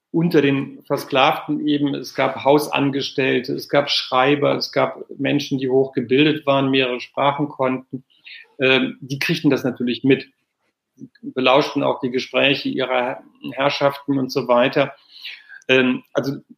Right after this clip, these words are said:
da gab es schon eine Kommunikation und es gab auch in Frankreich, zwar minoritär, aber es gab kleine Gruppen, auch während der Französischen Revolution, die sich für die Freiheit, ähm,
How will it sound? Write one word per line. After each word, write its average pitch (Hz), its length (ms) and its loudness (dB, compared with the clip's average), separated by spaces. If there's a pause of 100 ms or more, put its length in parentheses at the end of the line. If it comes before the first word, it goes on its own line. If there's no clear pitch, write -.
(200)
da 139 140 4
gab 143 260 0
es 131 120 -10
schon 143 140 -4
eine 131 200 -6
Kommunikation 135 880 -2
und 151 80 -2
es 135 100 -10
gab 143 200 0
auch 143 180 2
in 135 100 2
Frankreich, 147 600 2
zwar 135 200 -2
minoritär, 139 720 0
aber 135 160 -2
es - 140 -6
gab 135 260 -2
kleine 139 360 2
Gruppen, 147 440 0
auch 139 360 -4
während 139 280 0
der 131 120 -2
Französischen 147 580 0
Revolution, 139 800 2 (580)
die 151 160 -4
sich 165 320 -4
für 147 80 -6
die 135 140 -8
Freiheit, 143 580 2
ähm, 135 560 0